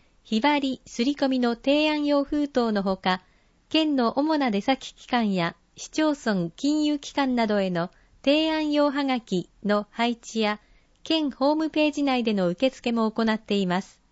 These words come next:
皆様からご提案のあった事例と県の対応結果は、県ホームページ及び次号以降の日割り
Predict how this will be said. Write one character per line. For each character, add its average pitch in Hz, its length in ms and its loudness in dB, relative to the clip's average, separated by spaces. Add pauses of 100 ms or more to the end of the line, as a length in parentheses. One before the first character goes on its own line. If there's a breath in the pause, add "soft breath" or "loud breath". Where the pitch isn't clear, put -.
(1200)
皆 254 260 2
様 285 260 0
か 247 120 2
ら 226 100 2
ご 196 120 2
提 294 280 2
案 285 160 0
の 269 120 0
あ 269 40 0
っ 269 100 -4
た 214 140 0
事 208 160 0
例 247 220 2
と 240 180 -2
県 311 300 -2
の 240 100 2
対 269 340 0
応 277 140 2
結 262 260 -2
果 196 140 -2
は、 180 220 -4 (300)
県 311 280 0
ホ 254 220 2
ー - 20 2
ム 294 160 0
ペ 269 240 2
ー 233 40 -2
ジ 190 280 -4 (100)
及 233 240 2
び 220 340 -4
次 294 220 -2
号 285 240 0
以 277 120 -2
降 262 260 0
の 190 320 -2
日 208 180 -4
割 254 400 0
り - 20 -20